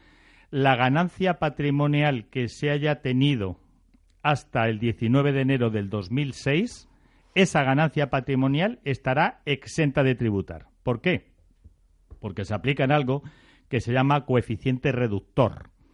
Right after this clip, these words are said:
Y ese coeficiente reductor te hace que esa parte de la ganancia patrimonial esté exenta. Y solamente tributes por la ganancia patrimonial que se produce desde el veinte de enero de dos mil seis hasta que hayas vendido la vivienda. Está fenomenal,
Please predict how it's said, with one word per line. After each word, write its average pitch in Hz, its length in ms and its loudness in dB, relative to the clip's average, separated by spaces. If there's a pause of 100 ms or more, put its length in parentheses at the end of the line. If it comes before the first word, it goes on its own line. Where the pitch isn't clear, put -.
(220)
Y 151 100 2
ese 151 200 0
coeficiente 127 480 0
reductor 147 380 2
te 135 200 2
hace 135 280 2
que 131 160 0
esa 147 320 0
parte 135 340 0
de 120 80 0
la 110 140 0
ganancia 131 480 0
patrimonial 131 640 0
esté 117 260 -4
exenta. 87 600 -8 (420)
Y 139 140 0
solamente 156 720 4
tributes 147 580 0
por 127 200 -2
la 110 100 0
ganancia 127 440 0
patrimonial 139 520 0
que 123 100 -4
se 123 120 -2
produce 131 400 -2
desde 101 220 -2
el 104 60 -4
veinte 127 260 0
de 127 80 0
enero 127 240 2
de 104 80 0
dos 104 100 0
mil 135 140 2
seis 160 360 0 (360)
hasta 120 320 -2
que 113 120 -4
hayas 123 200 4
vendido 104 320 0
la 92 80 -4
vivienda. 85 420 -8 (540)
Está 147 300 2
fenomenal, 127 680 2